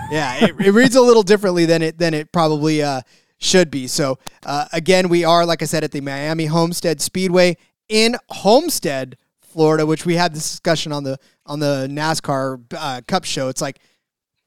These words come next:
Speaker 2: it's in Homestead, but Miami, I suppose, is within, like, what, a mile or two or long enough to, to get there. So,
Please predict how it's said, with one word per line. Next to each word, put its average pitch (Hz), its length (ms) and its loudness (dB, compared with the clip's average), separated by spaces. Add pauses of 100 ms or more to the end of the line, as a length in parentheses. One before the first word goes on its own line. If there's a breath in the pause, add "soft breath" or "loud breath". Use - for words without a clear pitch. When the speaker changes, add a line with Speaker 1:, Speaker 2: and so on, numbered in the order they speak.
(180)
Speaker 2:
it's 190 180 -6
in 196 80 0
Homestead, 196 500 2
but 160 240 0 (160)
Miami, 175 480 0
I 165 60 0
suppose, 156 320 -2
is 143 100 -8
within, 156 340 -4 (320)
like, 135 280 -14
what, 135 180 -8
a 113 40 -16
mile 147 360 0
or 185 100 4
two 220 280 -4
or 135 300 -2 (100)
long 156 280 0
enough 170 260 -2
to, 160 120 -6
to - 180 -10
get 156 220 -6
there. 190 200 -4
So, 131 260 -6